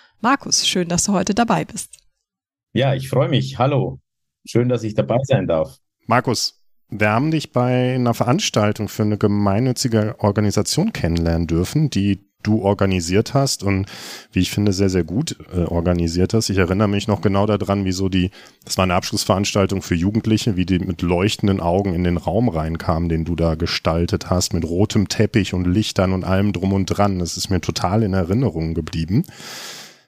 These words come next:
Speaker 3: Ähm, du bist Sportwissenschaftler eigentlich und wie ich, ähm, ich habe auf deiner Homepage, äh, gestalkt, du warst Mitglied der deutschen Rafting-Nationalmannschaft zweitausendeins. Voll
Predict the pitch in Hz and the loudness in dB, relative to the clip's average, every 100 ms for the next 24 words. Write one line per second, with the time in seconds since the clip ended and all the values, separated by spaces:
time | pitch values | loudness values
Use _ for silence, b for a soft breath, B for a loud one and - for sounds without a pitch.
0 | _ 107 107 107 107 110 - _ 123 143 | _ 0 2 2 0 -2 -6 _ 0 2
1 | - - _ - - 185 208 - 92 98 | -2 -10 _ -4 -2 0 0 0 -2 0
2 | - 92 85 - 85 80 85 80 87 82 | 0 -2 -2 0 0 0 0 -2 -2 -2
3 | 104 185 - - 113 208 - - b b | 0 0 -2 -2 0 0 -2 -16 b b
4 | _ 98 107 - 117 98 98 101 101 107 | _ 0 0 0 -2 0 0 0 -2 -2
5 | 107 - 87 82 90 113 104 95 - - | -2 0 0 2 0 2 0 0 -2 -6
6 | - 92 90 85 - - - 82 117 - | -4 0 0 0 -2 0 -2 0 -2 -2
7 | - - 98 101 104 - 95 - - 123 | -10 -4 0 2 0 0 0 0 0 0
8 | - 107 92 87 101 - 127 101 82 82 | 2 -2 0 0 0 0 -2 0 0 0
9 | 147 - 180 90 78 - 80 80 107 180 | -2 0 0 0 0 -2 -2 0 0 0
10 | 78 80 80 78 - 85 - 90 82 78 | -2 -4 -4 -4 -2 -2 0 -2 0 -2
11 | 80 123 73 - - - 92 | -2 -2 -2 -6 -6 -2 0